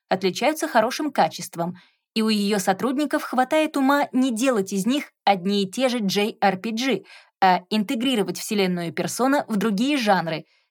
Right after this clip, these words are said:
такие как файтинги или ритм-игры. Их насущные финансовые мотивы трудно отрицать. Однако авторы из Atlus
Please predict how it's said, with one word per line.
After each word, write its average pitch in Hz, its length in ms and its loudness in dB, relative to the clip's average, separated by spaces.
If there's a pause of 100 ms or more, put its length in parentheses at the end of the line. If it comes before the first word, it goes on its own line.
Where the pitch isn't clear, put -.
такие 180 380 0
как 180 240 -4 (200)
файтинги 220 760 0 (280)
или 277 440 0
ритм-игры. 208 920 -4 (1080)
Их 285 200 -2
насущные 240 600 0
финансовые 208 600 0
мотивы 226 640 -2
трудно 214 400 0
отрицать. 196 560 -2 (480)
Однако 294 640 2
авторы 240 460 0
из 214 280 0
Atlus 247 460 0